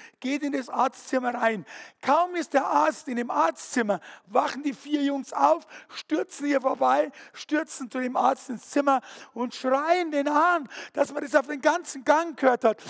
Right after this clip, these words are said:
Und die schrien, „Die Pillen, die der Müller hat, die möchte ich auch haben.“ Okay. <laughs> Und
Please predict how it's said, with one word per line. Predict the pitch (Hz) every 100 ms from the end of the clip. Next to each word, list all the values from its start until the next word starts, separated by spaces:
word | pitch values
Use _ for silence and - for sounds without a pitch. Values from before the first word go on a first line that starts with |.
| - -
Und | 240 277
die | 240
schrien, | 294 359 370 320 - - _
„Die | 262
Pillen, | - 349 403 494
die | 311
der | 277
Müller | 277 359
hat, | 339 269 247 - -
die | 269
möchte | 285 294 311
ich | 302
auch | 320 320
haben.“ | 247 240 233 220 202
Okay. | 254 233 247 233 - - 466 508 - - - - - - - - - - - - 466 - _ 539 - - - - _ 330 302 - - - - _ _ _ _ _
<laughs> |
Und | 233 254